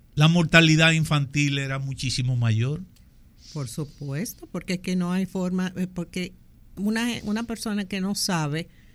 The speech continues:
Speaker 2: que tiene que hacer, eh, ciertas cosas y que, y
Speaker 1: ¿Por qué
Speaker 2: que
Speaker 1: la higiene?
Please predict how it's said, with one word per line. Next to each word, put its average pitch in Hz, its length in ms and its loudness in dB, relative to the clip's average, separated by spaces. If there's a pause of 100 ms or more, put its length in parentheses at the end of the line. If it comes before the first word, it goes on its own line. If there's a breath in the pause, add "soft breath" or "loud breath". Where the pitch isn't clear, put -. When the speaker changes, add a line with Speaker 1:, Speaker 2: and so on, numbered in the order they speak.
(260 soft breath)
Speaker 2:
que 165 160 0
tiene 190 500 0
que 180 140 -4
hacer, 170 680 -2
eh, 160 340 -4 (140)
ciertas 170 560 -4
cosas 156 640 -6
y 170 140 -4
que, 165 540 0
y - 20 -16
Speaker 1:
¿Por 143 260 6
qué 160 120 8
Speaker 2:
que 175 80 10
Speaker 1:
la 160 120 8
higiene? 147 520 4